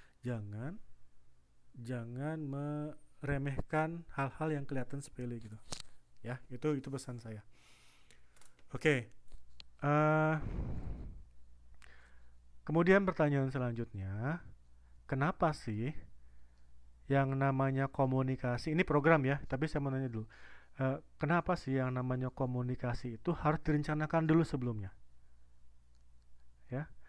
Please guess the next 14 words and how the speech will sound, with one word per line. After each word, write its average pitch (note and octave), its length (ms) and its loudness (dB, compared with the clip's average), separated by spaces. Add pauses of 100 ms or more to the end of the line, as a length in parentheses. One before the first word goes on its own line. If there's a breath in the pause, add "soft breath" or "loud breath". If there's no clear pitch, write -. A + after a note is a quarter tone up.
(180 soft breath)
meskipun D3+ 460 6
pada C#3+ 180 10
praktek, - 680 2
prakteknya B2 640 2
kebanyakan C3+ 720 0
dari B2 320 2
kita - 480 -8
itu G3+ 560 2 (640 soft breath)
hanya D3+ 220 4
spontan E3 560 4
untuk - 160 -4
melakukan C#3 240 2
komunikasi. B2+ 640 -2 (1200)
Ya. C#3 160 -2